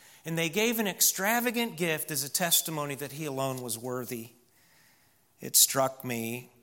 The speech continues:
that this year it's estimated that Americans will spend nine hundred and fifty billion dollars on Christmas. That'd put a dent in the national debt, wouldn't it?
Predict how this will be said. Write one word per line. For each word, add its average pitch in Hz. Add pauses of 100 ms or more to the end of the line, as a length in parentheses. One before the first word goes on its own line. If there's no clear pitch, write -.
(1200)
that 120
this 143
year 127
it's 127
estimated 131
that 123
Americans 123
will 113
spend 120 (840)
nine 151
hundred 147
and 104
fifty 139
billion 139
dollars 117
on 104
Christmas. - (1600)
That'd 151
put 170
a 135
dent 117
in 117
the 117
national 113
debt, 120
wouldn't 113
it? 104